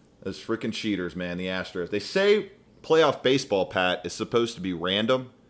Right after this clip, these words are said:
that you'd have to play, like, forty-eight or sixty game series to actually make it just like the probabilities in N H L and N B A.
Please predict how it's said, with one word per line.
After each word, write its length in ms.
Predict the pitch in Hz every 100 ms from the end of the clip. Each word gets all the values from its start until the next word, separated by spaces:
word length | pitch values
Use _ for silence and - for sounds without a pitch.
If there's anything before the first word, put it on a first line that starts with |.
| _ _ -
that 120 | 98
you'd 140 | 101
have 160 | 107 104
to 80 | 107
play, 260 | - 104
like, 200 | 104 90
forty-eight 840 | - - - 113 117 117 107 110 101
or 100 | 85
sixty 480 | - - 127 -
game 300 | 107 104 101
series 560 | 95 - 101 113 123 -
to 180 | - -
actually 280 | 101 - 98
make 240 | 95 95
it 220 | 101 - - _
just 340 | 85 101 110 -
like 360 | 101 104 - - _ -
the 80 | -
probabilities 800 | - 98 92 95 95 104 107 98
in 180 | 90 85
N 160 | 98
H 220 | 98 95
L 160 | 101 95
and 80 | 92
N 100 | 92
B 160 | 92
A. 220 | 98 113